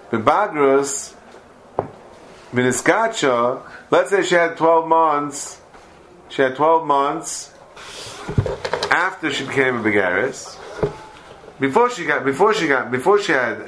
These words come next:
Erisin, and then she got married, then she has a Skacha, then she, Shlosh Kechamon.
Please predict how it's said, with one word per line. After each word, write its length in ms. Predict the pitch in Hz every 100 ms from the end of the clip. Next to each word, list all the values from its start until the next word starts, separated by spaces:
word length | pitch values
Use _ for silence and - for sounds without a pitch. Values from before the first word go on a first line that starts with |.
| -
Erisin, 540 | 113 104 92 - 78 - - - - - - -
and 160 | 117
then 220 | 147 196 196
she 100 | 156
got 220 | 151 127
married, 420 | 117 101 101 127
then 160 | 139 160
she 80 |
has 180 | 156 135
a 60 | -
Skacha, 580 | 107 95 - 113 147 - - - -
then 400 | - 233 220 180
she, 120 | 175 170
Shlosh 320 | 151 185 185
Kechamon. 680 | 180 170 165 156 131 101